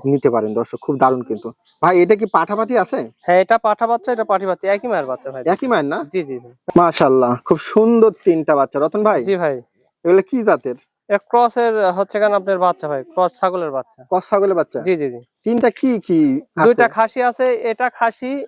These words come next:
Speaker 2: আর
Speaker 1: হুম।
Speaker 2: এটা খাসি আর এটা হলো পাঁটি, একই মায়ের বাচ্চা তিনটাই কিন্তু।
Speaker 1: এখানে একটা বড় সড়ো ছাগল না
Speaker 2: হ্যাঁ
Speaker 1: ভাই?
Speaker 2: ভাই, বড় বাঘা তো এটা ভাই।
Speaker 1: ভাই, এটা কত হাইটের? তো
Speaker 2: এটা
Speaker 1: তাহলে?
Speaker 2: সম্ভবত হাইট চৌত্রিশ হবে আর ছাওয়াটা দেখেন অনেক লম্বা ভাই।
Speaker 1: ভাই।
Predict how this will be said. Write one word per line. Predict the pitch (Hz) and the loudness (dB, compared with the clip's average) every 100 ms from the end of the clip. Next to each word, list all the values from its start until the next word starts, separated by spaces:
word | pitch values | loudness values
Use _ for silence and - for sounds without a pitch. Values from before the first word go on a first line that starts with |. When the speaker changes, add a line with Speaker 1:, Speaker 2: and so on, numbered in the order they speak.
| _ - | _ -4
Speaker 2:
আর | 196 | 0
Speaker 1:
হুম। | 202 | 0
Speaker 2:
এটা | 190 190 | 0 0
খাসি | 175 151 165 | 0 0 0
আর | 170 | 0
এটা | 180 196 | 0 -2
হলো | 190 | -2
পাঁটি, | 185 180 165 151 - | 0 -2 -2 -6 -2
একই | 220 269 | -2 0
মায়ের | 247 185 | 0 2
বাচ্চা | 160 151 147 | 0 -2 -4
তিনটাই | 180 170 165 | -6 -4 -4
কিন্তু। | 143 127 143 | -4 -10 -4
Speaker 1:
এখানে | 220 220 | -2 0
একটা | - 131 | -2 2
বড় | 170 220 | 2 2
সড়ো | 214 170 156 | -2 -4 -4
ছাগল | 151 127 | -4 -4
না | 127 | -2
Speaker 2:
হ্যাঁ | 143 | 0
Speaker 1:
ভাই? | 160 156 | 2 0
Speaker 2:
ভাই, | 131 143 | -2 -4
বড় | 175 160 | -2 0
বাঘা | 147 160 180 | -2 -2 -2
তো | 139 - | -6 -12
এটা | - - | -14 -16
ভাই। | 120 - _ 147 | -16 -16 _ -2
Speaker 1:
ভাই, | 165 | 0
এটা | 175 196 | 2 0
কত | 220 208 | 0 2
হাইটের? | 190 156 196 _ _ _ _ | 0 -2 -8 _ _ _ _
তো | 165 | 0
Speaker 2:
এটা | 220 | 2
Speaker 1:
তাহলে? | 233 240 | 2 0
Speaker 2:
সম্ভবত | - 220 240 233 | 0 -2 0 -2
হাইট | 190 214 226 | 0 0 -2
চৌত্রিশ | 233 220 214 202 | -4 -4 -4 -2
হবে | 214 202 | 0 0
আর | 196 | -2
ছাওয়াটা | - 196 196 180 | 0 -2 0 -4
দেখেন | 190 185 | -4 -4
অনেক | 170 180 151 | -4 -4 -4
লম্বা | 143 135 | -6 -6
ভাই। | 123 123 113 | -8 -8 0
Speaker 1:
ভাই। | 175 180 113 | 2 2 0